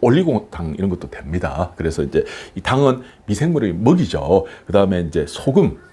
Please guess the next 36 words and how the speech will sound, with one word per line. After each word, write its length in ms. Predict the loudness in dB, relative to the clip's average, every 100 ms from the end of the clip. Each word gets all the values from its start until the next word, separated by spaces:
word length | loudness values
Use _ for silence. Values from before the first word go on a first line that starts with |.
| -20 _ -6
이제 340 | -2 -2 -2 -2
소금은 520 | -2 0 2 0 0
좀 180 | -2 -2
좋은 300 | 0 2 2
소금이 300 | 2 2 2
있으면 280 | 0 0 0
넣고 340 | 0 -4 -6 -12 _ -12
좋은 200 | -4 -2
소금 220 | 0 0
없으면 280 | 0 -2 -4
넣지 220 | -6 -6
마세요. 320 | -10 -4 -4 -6 -14 -16 -10 2
그 160 | 4
소금은 440 | 6 4 4 4 6
요 140 | 4
스푼으로 640 | 2 -2 2 6 6 4 -6 -10
넣습니다. 420 | -6 -4 -2 -2 -2
그 120 | -4
당은 600 | 0 0 2 0 -2 -4 -8 _ _ _ _ _ _ -20 -12 0
일 180 | 2 2
리터, 320 | 0 0 2
여러분들 420 | 2 2 -2 -6 -8 -18 -20 0
그냥 340 | 2 2 -2 -8 _ _ _ _ -10
이제 160 | -4 0
내가 180 | 0
좀 140 | 0 -4
단 180 | 0 2
거 100 | 2
좋아한다 380 | 0 2 2
그러면 420 | 2 0 -2 -2 -4
일 140 | -2
리터에 460 | -2 -2 2 2 2 -8 -20 -20 _
밥 220 | -6 -6
숟가락으로 580 | -4 0 2 2 0 -4 -12 _
한 240 | -6 -4
스푼, 400 | -4 -4 -4